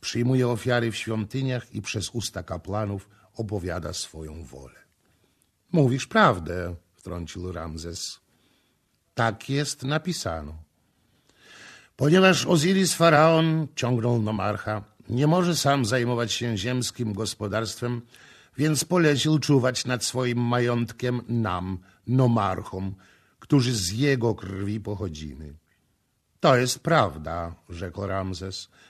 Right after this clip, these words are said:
„Nawet niekiedy słoneczny Bóg wciela się w nomarchę i daje początek nowej dynastii. Tak powstały dynastia memfiska, elefantyjska, tebeńska,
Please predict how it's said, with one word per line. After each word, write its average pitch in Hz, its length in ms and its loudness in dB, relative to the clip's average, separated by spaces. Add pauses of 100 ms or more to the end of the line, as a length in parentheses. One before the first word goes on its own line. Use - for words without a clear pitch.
(100)
„Nawet 120 340 -2
niekiedy 131 600 -2 (240)
słoneczny 131 600 2
Bóg 120 260 2
wciela 120 320 -2
się 117 560 -4
w 104 40 -4
nomarchę 117 800 0
i 107 160 -8
daje 110 260 -2
początek 107 600 -8 (300)
nowej 113 320 -4
dynastii. 135 680 -2 (560)
Tak 104 220 -2
powstały 117 520 -2
dynastia 110 480 -4
memfiska, 113 760 -4 (540)
elefantyjska, 117 1200 -2 (640)
tebeńska, 120 960 -2